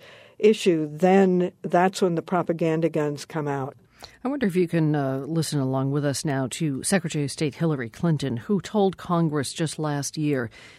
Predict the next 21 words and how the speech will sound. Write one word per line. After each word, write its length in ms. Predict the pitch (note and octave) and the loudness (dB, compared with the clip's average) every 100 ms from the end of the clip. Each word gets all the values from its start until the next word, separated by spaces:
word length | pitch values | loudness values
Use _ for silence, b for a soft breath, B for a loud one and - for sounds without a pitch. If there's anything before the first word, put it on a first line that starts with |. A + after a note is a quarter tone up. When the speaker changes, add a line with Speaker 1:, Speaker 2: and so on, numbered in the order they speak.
| B | B
Speaker 2:
that 300 | E3 E3 D#3+ | 0 2 2
the 220 | - D#3 D#3+ | 0 -4 2
United 560 | E3+ D#3+ F#3 F#3+ E3+ | 4 4 4 2 0
States, 420 | - - D#3+ C#3 | -2 -2 0 0
in 200 | - D3 | -2 -2
her 260 | B2+ C#3 D#3 | 0 0 -2
view, 380 | C3 C3 B2+ A2 | -2 -2 -2 0
is 200 | D3 C3+ | -2 -2
losing 600 | C#3+ E3 G3+ G3 E3+ D3+ | 0 2 4 4 4 4
the 240 | C#3 D3 | 2 0
information 840 | D#3+ C#3 D#3+ D3 D#3 F3 - C#3 A#2+ | 0 0 0 2 2 0 0 -4 -4
war 360 | B2 A#2+ A#2+ - b b b | -4 -4 -6 -8 b b b
to, 280 | - D3 C3+ | -4 -2 0
uh, 220 | B2+ A2 | -2 -4
stations 560 | - - D#3+ C#3+ B2+ A#2+ | -10 -6 -4 -4 -4 -6
such 280 | - C#3 - | -6 -8 -8
as 280 | A#2+ - - _ - | -6 -6 -10 _ -8
R 200 | D3 B2+ | -6 -4
T 340 | - - C3+ | -6 -8 -6
and 180 | B2 - | -6 -8
others. 360 | A#2+ A2+ A#2+ | -8 -10 -14